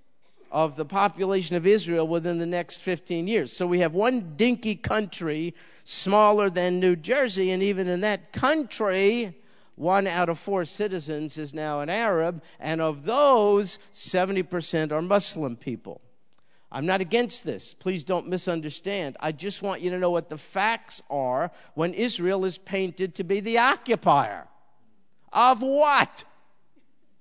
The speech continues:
Yasser Arafat, who was the head, deceased now, of the P L O, Palestine Liberation Organization, now the P A,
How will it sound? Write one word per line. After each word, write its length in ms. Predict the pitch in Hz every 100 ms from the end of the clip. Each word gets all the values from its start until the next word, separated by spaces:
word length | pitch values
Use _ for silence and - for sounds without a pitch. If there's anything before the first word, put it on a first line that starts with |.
| - - - - - - - - - - - - - - - -
Yasser 600 | 135 202 262 254 220 202
Arafat, 920 | 185 254 285 208 - 156 151 220 - 147
who 360 | 185 180 180 175
was 280 | 180 160
the 280 | 147 165 160
head, 460 | 180 240 190 208 160
deceased 500 | 170 - 208 160 147
now, 280 | 170 185 196
of 120 | 147
the 140 | 156
P 300 | 139 - 196
L 180 | 185 175
O, 240 | 175 202 190
Palestine 1400 | 185 180 185 175 - - - - - - 175 180 180 175
Liberation 580 | 185 170 180 185 151 175
Organization, 600 | 170 160 147 170 175 156
now 140 | 165
the 100 | 165
P 320 | 143 175 170 127
A, 400 | 160 190 208